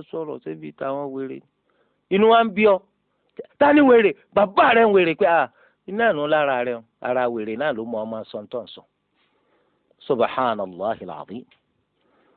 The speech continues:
Torí di eléyìí, àwa wí tán, ẹlòmíì ó tún fọtí gèzẹ́ẹ̀tì àpò ìbàdí. Yóò kọtí sápò ìbàdí ni. Irú àwọn rúgúdú rógódó tí wọ́n ń ṣe yóò fi síbẹ̀ ni.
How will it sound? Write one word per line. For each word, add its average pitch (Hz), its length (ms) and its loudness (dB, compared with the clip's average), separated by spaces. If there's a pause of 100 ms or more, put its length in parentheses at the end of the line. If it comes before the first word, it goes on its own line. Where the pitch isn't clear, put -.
(240)
Torí 151 180 0
di 143 120 -4
eléyìí, 160 320 -2 (340)
àwa 143 260 2
wí 160 160 -4
tán, 165 220 -8 (440)
ẹlòmíì 143 280 -4
ó 170 80 -2
tún 156 140 -10
fọtí 143 300 -8
gèzẹ́ẹ̀tì 147 640 -6 (460)
àpò 113 320 -6
ìbàdí. 110 380 -6 (1200)
Yóò 180 100 2
kọtí 139 360 -6
sápò 175 320 -8
ìbàdí 127 360 -6
ni. 139 120 -18 (840)
Irú 143 140 0
àwọn 143 240 2
rúgúdú 143 300 -8
rógódó 143 340 -4
tí 143 100 -10
wọ́n 160 100 -6
ń 147 80 -14
ṣe - 100 -8
yóò 143 200 -8
fi - 180 -18
síbẹ̀ 139 320 -8
ni. 131 120 -12